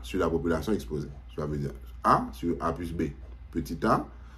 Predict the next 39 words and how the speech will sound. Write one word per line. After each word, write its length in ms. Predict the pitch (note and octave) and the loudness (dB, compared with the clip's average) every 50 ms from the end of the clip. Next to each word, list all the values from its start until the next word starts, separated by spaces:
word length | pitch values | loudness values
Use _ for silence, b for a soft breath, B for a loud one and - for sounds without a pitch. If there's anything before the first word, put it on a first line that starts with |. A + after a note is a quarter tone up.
| b b | b b
ce 80 | - - | -8 -4
qui 80 | D#2+ | -2
représente 280 | D#2 D2+ D#2+ D#2 D2 C#2+ | 0 0 2 0 0 -2
ici 140 | D2 - - | -4 -6 -4
quatre-vingts, 420 | - D#2+ D2+ D#2 D#2 D#2 A2 C3+ | -2 0 0 0 2 2 2 2
sur 120 | C#3 C#3+ F#2+ | 2 2 2
la 80 | F2 | 2
population 400 | E2 D#2+ E2+ E2 E2 D#2+ - D#2+ | 2 2 2 2 2 0 0 -2
exposée, 340 | D2+ C#2+ - - E2 F2+ A2 | -4 -4 -2 -2 0 0 0
sur 160 | G#2+ - E2 | 0 -2 -4
six 160 | D2 - D#2+ | -4 -4 -4
cents. 180 | C#2+ - - B1 - - b b b b b b b b b b b b b b - - - - - - - - - - | -4 -4 -6 -8 -10 -10 b b b b b b b b b b b b b b -14 -14 -14 -14 -14 -14 -14 -14 0 8
Ok. 300 | - G#2 G#2 - - - - - - - - - - - - - - | 10 10 10 10 2 -4 -6 -8 -12 -14 -14 -14 -14 -14 -14 -2 10
Comment 300 | - E3+ D3+ C#3+ C#3 C3 | 12 12 12 12 12 10
calculer 320 | B2+ A#2 A2 A#2 A2 G#2 | 10 8 8 10 8 8
le 160 | G2+ G#2 G2+ | 10 10 8
risque 140 | F#2+ F#2+ G2 | 8 6 4
sur 80 | - G2+ | 2 4
les 60 | F#2 | 4
personnes 220 | F#2+ F#2 - F2 | 4 2 2 0
non 120 | E2+ E2+ E2 | 0 2 0
exposées ? 520 | E2 - - - F2 F#2 D3+ G3 C3 - B B B B B B B | 0 -2 0 -2 4 6 8 6 6 4 B B B B B B B
On 100 | - F2+ | -4 0
va 220 | F2 F2+ F2 E2+ E2+ | 4 6 8 8 8
avoir 340 | E2+ D#2+ E2+ D#2+ D2+ C#2+ C#2+ - - - - - - - | 8 6 6 4 4 2 -2 -4 -8 -12 -14 -14 -12 -4
petit 280 | - - D3 - - | -4 -2 -2 -2 -2
c 360 | - - - D3+ D#3+ G#3 C4 - - - - - - - | 0 8 10 10 10 10 8 4 0 -8 -12 -12 -12 -10
sur 160 | - - G2 | -6 -2 0
la 80 | F#2 | 2
population 460 | D#2+ E2+ D#2+ E2 E2 E2 D#2 - - D3 | 4 4 4 4 4 2 2 2 4 4
non 120 | B2 G2+ | 4 4
exposée. 380 | E2 - - - D2+ C#2+ C#2+ C#2+ - - - - - - - | 4 2 0 -2 -2 -2 -2 -4 -8 -10 -12 -12 -12 -12 -4
Petit 320 | - E2 D#2 - - - - | -2 -2 -2 -2 -4 -6 -6
c 300 | - - B2 C3 - - | 0 4 6 6 6 4
sur 140 | - - E2 | 0 -2 -2
la 60 | E2 | 0
population 380 | D#2+ D#2+ D#2 E2 D#2 - A2 G2+ | 0 2 0 0 0 0 -2 0
non 60 | E2+ | 0
exposée. 340 | D2 C#2 - - - - | -2 -2 -4 -6 -8 -10